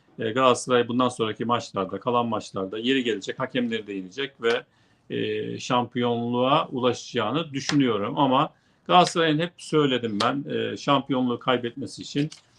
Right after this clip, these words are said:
e, hakemlerin adeta, e, Galatasaray'ı doğraması gerekir. Ba-, bazı işte doğramaya başladılar. Ama bu görüşmeden sonra, bu hafta içi yapılacak görüşmeden sonra en azından,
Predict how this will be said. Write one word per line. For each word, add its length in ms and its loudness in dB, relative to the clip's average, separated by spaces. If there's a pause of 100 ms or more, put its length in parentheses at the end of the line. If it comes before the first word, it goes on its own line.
(320)
e, 360 -6
hakemlerin 680 0
adeta, 680 2
e, 400 -6
Galatasaray'ı 640 0
doğraması 500 2
gerekir. 600 -4
Ba-, 220 -6
bazı 280 6
işte 280 -4
doğramaya 520 2
başladılar. 640 0 (400)
Ama 180 2
bu 100 0
görüşmeden 600 4
sonra, 380 0
bu 120 4
hafta 200 2
içi 160 -2
yapılacak 380 -4
görüşmeden 480 0
sonra 480 -6 (320)
en 100 2
azından, 560 2